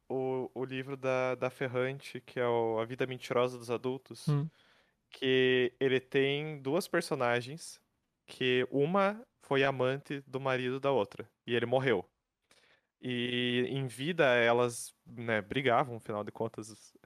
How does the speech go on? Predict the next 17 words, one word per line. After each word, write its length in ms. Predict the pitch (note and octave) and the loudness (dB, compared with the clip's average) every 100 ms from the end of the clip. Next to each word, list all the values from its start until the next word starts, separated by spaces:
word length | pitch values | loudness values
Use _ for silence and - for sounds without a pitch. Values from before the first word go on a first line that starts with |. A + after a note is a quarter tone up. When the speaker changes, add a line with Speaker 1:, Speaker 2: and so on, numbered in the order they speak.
| _ | _
Speaker 1:
uma 240 | A#2 A2+ A#2+ | -18 -4 2
era 160 | A2 G3 | 2 2
amante 400 | C3 C3+ C3+ - | 0 0 -2 -4
do 100 | B2+ | -6
cara, 400 | - B2+ C3+ C3+ A#2 | -2 2 2 2 -2
né? 40 | B2 - - - - - _ - | -6 -12 -20 -20 -20 -20 _ -4
Só 220 | - D3+ | 2 4
que 460 | - - F3+ F3 - | 2 -2 2 2 2
depois 520 | D3 - D3 G#3 E3 | -2 0 2 2 -2
disso, 500 | - E3 - D#3 A#2+ - | -6 -6 -4 -2 0 2
as 180 | B2+ B2 | 2 2
duas 240 | C3+ E3 | 2 2
meio 180 | C#3+ D3+ | 0 -2
que 160 | - | -4
foram 260 | - D3 D3+ | 0 2 2
morar 340 | D#3 D3+ C#3+ D#3 | 4 4 4 2
juntas. 680 | C#3 D3 G#2 G2+ - - | -2 -4 -6 -6 -12 -16